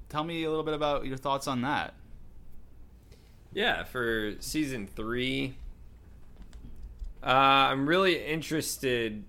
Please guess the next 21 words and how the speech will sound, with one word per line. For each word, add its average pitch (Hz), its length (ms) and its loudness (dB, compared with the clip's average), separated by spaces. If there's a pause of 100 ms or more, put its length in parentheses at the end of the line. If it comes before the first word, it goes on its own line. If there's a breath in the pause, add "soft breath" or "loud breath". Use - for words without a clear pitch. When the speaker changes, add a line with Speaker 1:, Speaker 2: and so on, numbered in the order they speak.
(160)
Speaker 2:
to 113 340 -4
see 110 560 -2
where 101 300 -2
the 95 80 -4
White 92 320 -2
Flame 92 480 -4
goes - 560 6 (100)
and 101 200 -4
the 92 40 -4
moves 95 380 -4
he 107 200 -6
makes. - 520 -10 (640 loud breath)
Um, 113 420 0 (140)
one 147 360 0
thing 147 220 2
I 123 60 6
really 113 360 2
want 104 380 -4
to 101 140 -6
see 95 520 -6
is 87 720 -10